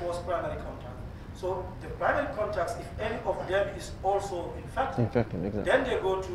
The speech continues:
Speaker 1: the, the, the contacts of the primary contacts. So that's how the contact tracing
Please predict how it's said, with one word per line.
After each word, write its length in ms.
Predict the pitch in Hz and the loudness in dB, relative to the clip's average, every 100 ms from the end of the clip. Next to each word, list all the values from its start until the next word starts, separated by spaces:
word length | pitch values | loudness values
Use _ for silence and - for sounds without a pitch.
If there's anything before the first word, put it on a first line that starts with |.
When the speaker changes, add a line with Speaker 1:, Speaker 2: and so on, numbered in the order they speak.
| 165 | -6
Speaker 1:
the, 240 | 160 147 - - - - - | -6 -8 -10 -10 -10 -10 -10
the, 60 | - - | -10 -8
the 80 | 160 156 | -4 2
contacts 380 | 208 190 180 | 2 2 -2
of 80 | 175 | -4
the 60 | - | -4
primary 240 | 170 156 - | 0 0 -2
contacts. 480 | - - - - - - - - - | -6 -8 -8 -10 -10 -10 -10 -12 -10
So 80 | - | -2
that's 220 | 180 202 | 0 0
how 200 | 196 175 170 | 0 -4 -6
the 380 | 151 151 156 - | -8 -8 -8 -8
contact 320 | 156 147 147 | -8 -8 -8
tracing 260 | - - | -10 -10